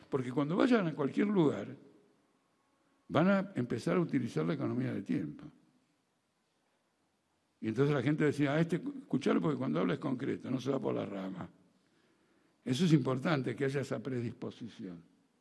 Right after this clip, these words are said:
Es muy importante. Pero por otro lado, los obreros van a decir, "Mirá,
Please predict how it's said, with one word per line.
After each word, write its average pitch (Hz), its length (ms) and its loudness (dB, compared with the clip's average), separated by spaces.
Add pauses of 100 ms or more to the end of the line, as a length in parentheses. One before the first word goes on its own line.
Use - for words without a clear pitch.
(1600)
Es 87 100 -6
muy 175 160 4
importante. 92 720 -6 (440)
Pero 349 180 12
por 262 140 6
otro 302 240 4
lado, 254 260 10
los 285 160 2
obreros 196 320 4
van 254 120 0
a 196 40 0
decir, 185 240 -6
"Mirá, 151 340 -6